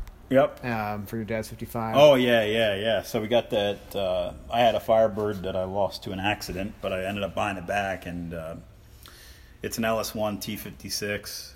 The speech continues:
Speaker 1: Um, it's got some good power to it and doesn't have a lot of age on it, so,
Speaker 2: Mm-hmm.
Speaker 1: um,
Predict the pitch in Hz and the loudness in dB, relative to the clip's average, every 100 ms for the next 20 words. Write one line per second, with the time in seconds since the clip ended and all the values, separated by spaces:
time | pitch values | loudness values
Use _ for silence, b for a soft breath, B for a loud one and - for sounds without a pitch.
0 | - 90 87 85 82 90 - - - 117 | -16 -12 -10 -10 -10 -14 -18 -20 -4 -2
1 | 107 107 104 - 101 104 - 104 107 90 | -2 -4 -8 -4 -4 -4 -6 -8 -8 -10
2 | 87 92 92 95 95 92 95 90 92 101 | -10 -8 -10 -8 -10 -8 -8 -8 -8 -10
3 | 95 87 92 95 - 95 90 92 107 113 | -10 -10 -10 -12 -10 -8 -6 -6 -6 -8
4 | 123 - - - - - 92 92 90 87 | -10 -16 -20 -20 -16 -6 -4 -2 -4 -6